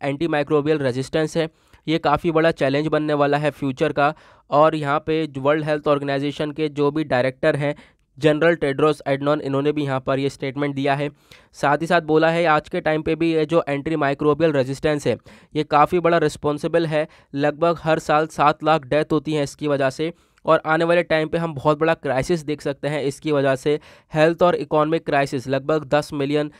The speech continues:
हर साल डेथ होंगी, ठीक है, एक करोड़ के आसपास हर साल डेथ होंगी और, अ, सौ ट्रिलियन डॉलर तक का यहाँ पे आप कह सकते हो कि ये कॉस्ट लग सकती है इसके अंदर। दो हज़ार पचास तक ऐसी सिचुएशन यहाँ पर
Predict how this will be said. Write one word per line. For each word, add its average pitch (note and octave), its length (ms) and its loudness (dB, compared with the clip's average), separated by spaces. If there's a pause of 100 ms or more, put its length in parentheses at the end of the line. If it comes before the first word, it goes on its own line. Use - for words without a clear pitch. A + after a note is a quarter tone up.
(220)
हर D#3+ 200 2
साल D3+ 320 2
डेथ C#3 280 2
होंगी, D3 320 -2 (200)
ठीक C#3+ 120 -8
है, D#3+ 80 2
एक D3+ 160 2
करोड़ D3 300 2
के D3+ 100 -2
आसपास C#3 460 -2
हर C3+ 140 -2
साल C#3+ 300 0
डेथ C#3 220 -2 (100)
होंगी C#3+ 300 -2 (320)
और, D3 240 4
अ, C3 380 0
सौ D#3+ 480 2 (380)
ट्रिलियन D3 480 -4
डॉलर C#3 300 0
तक D3 180 -8
का D3+ 100 -6
यहाँ C3+ 180 -4
पे C3+ 100 -6
आप C3 140 -4
कह C3+ 100 -6
सकते C3+ 280 -6
हो C3+ 100 0
कि D3+ 240 -8 (340)
ये C3+ 200 -2
कॉस्ट D3 380 2
लग D3 140 -4
सकती D3+ 280 -8
है D3 80 0
इसके D3 220 -6
अंदर। C#3 280 -2
दो C#3 140 0
हज़ार C3+ 280 0
पचास C3+ 520 -2
तक D3+ 180 -2
ऐसी C3+ 320 -2
सिचुएशन C#3 480 -4
यहाँ B2+ 160 0
पर C#3+ 240 2